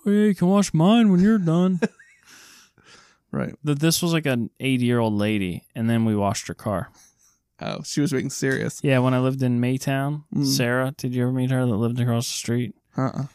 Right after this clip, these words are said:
Speaker 1: She was pretty serious. Yeah, she's a, she's a character. We liked her. She always brought us over bread. You
Speaker 2: Uh,
Speaker 1: know.
Speaker 2: and, and a nickel for cleaning her car.
Speaker 1: But she didn't pay us. She
Speaker 2: A
Speaker 1: g-,
Speaker 2: wheat
Speaker 1: paid us
Speaker 2: penny.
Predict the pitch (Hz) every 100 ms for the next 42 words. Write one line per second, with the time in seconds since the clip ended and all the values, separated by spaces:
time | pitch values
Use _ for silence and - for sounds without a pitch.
0 | _ - 143 101 - 76 - - - -
1 | - - - 92 65 - - 120 127 101
2 | 95 - _ _ _ _ _ _ _ _
3 | _ _ _ - - - 139 139 - 127
4 | 110 110 107 _ _ 143 143 131 - 117
5 | - 131 135 143 131 131 131 139 127 127
6 | 120 123 117 113 - _ _ _ - -
7 | 113 107 139 - 131 127 143 143 135 127
8 | 131 - 139 139 135 127 - 143 185 -
9 | _ _ _ _ - - - _ _ _
10 | - 120 - 120 110 - 101 80 - -
11 | - 113 120 127 135 135 127 131